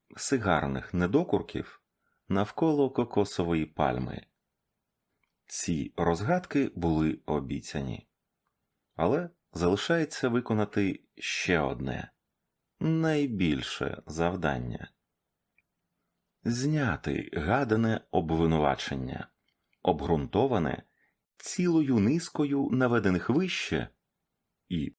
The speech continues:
правдиво викладених фактів. І один голос промовляючи виконає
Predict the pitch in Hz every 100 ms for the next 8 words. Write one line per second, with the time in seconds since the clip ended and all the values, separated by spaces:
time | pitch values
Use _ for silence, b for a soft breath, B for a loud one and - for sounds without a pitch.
0 | _ - 139 135 113 92 95 - - 131
1 | 170 - 69 67 65 - - _ _ _
2 | _ _ _ _ _ _ - 143 - -
3 | - - _ _ _ _ _ _ _ _
4 | - 78 - _ _ 85 78 69 76 69
5 | 67 71 65 - - - 76 76 73 117
6 | 165 92 - - 65 - _ _ _ _
7 | _ _ _ - 80 147 - 90 71 67
8 | -